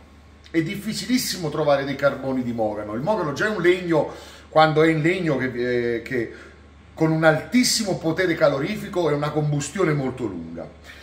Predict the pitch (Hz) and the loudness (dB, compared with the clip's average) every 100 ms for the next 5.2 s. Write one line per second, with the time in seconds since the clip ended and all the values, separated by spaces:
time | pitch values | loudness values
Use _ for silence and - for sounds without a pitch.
0 | - - 269 269 190 190 - 247 269 185 | -8 4 4 6 8 8 8 2 0 2
1 | 185 202 214 190 214 233 208 196 196 196 | 2 2 0 0 0 0 0 -2 0 -2
2 | 196 - - - 147 151 147 180 196 208 | -4 -10 -18 -4 4 4 4 0 0 2
3 | 208 220 220 220 180 - 151 147 135 160 | 4 4 4 2 0 -2 0 0 2 0
4 | 185 147 - 120 - 110 - 247 151 107 | 0 -4 -6 -8 -8 -4 4 4 4 -4
5 | 90 | -10